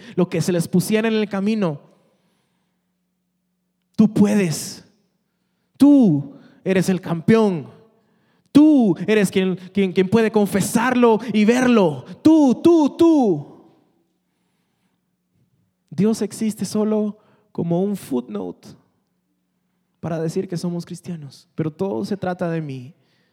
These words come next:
Todo se trata de mi poder, de mis anhelos, de mis sueños, de mis habilidades, de mis dones. ¿En dónde está el evangelio?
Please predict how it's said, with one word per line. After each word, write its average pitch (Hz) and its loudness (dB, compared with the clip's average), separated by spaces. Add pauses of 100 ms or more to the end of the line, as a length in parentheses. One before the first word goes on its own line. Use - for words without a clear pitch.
(720)
Todo 214 4
se 202 -2
trata 180 -6
de 175 -4
mi 165 -6
poder, 156 -6 (1080)
de 151 -2
mis 156 -8
anhelos, 151 -8
de 147 -8
mis 135 -10
sueños, 170 -8
de 165 -4
mis 143 -8
habilidades, 135 -6
de 147 -4
mis 117 -12
dones. 196 -8 (3500)
¿En 147 -10
dónde 202 -4
está 202 -8
el 196 -6
evangelio? 202 -8